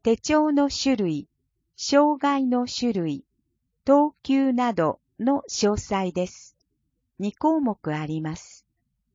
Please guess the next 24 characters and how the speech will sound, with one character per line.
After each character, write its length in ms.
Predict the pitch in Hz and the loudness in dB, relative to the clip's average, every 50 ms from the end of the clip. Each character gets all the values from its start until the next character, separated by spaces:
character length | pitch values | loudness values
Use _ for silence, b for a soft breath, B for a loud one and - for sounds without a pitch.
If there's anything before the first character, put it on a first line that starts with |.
| _ | _
説 420 | _ - - 220 226 - - 269 277 | _ -6 -4 -4 -4 -2 0 2 2
明 360 | 269 269 269 262 254 - - _ _ | 4 4 4 2 2 0 -4 _ _
終 280 | - 185 180 190 196 190 | -2 0 0 0 -2 -2
わ 80 | 190 | -2
り。 200 | 180 180 175 - _ _ _ _ _ _ _ _ _ _ _ _ _ _ _ _ _ _ _ _ _ _ _ _ _ _ _ _ _ _ _ _ | -4 -4 -6 -8 _ _ _ _ _ _ _ _ _ _ _ _ _ _ _ _ _ _ _ _ _ _ _ _ _ _ _ _ _ _ _ _
身 320 | - - - 254 262 269 - | -10 -2 2 4 4 4 2
体 300 | _ - 254 262 262 254 | _ 2 2 4 2 2
障 360 | - - 247 240 240 240 226 | 0 2 2 4 4 2 2
害 220 | 233 233 233 233 | 0 0 0 -2
者 200 | - - 214 208 | -2 0 -2 0
手 180 | - - 208 202 | 0 2 0 0
帳、 460 | - - - 156 151 143 139 139 - _ _ _ _ _ _ _ _ _ _ _ _ | 0 0 0 2 2 2 0 -4 -8 _ _ _ _ _ _ _ _ _ _ _ _
障 360 | - - - 240 240 254 247 240 | -8 0 2 4 4 4 4 2
害 200 | 247 240 240 226 | 2 0 2 0
の 160 | 214 214 214 | 0 0 -2
種 220 | - - 214 208 | -2 -2 -2 0
類、 220 | 175 160 139 123 - _ _ _ _ _ _ _ _ _ _ _ _ | 0 0 -2 -4 -8 _ _ _ _ _ _ _ _ _ _ _ _
上 320 | 190 - 240 262 254 240 220 | -2 2 4 4 4 4 2
肢 360 | - - - - 185 - _ _ - | -2 -4 -4 -4 -4 -4 _ _ -6
ま 140 | 170 170 170 | -4 -4 -2
た 200 | - 254 254 226 | 2 2 2 4
は 140 | 196 175 170 | 2 0 0
視 180 | - - - | -4 -6 -6
覚、 460 | - 156 156 - _ - 143 139 - | -6 -6 -8 -8 _ -8 -8 -8 -8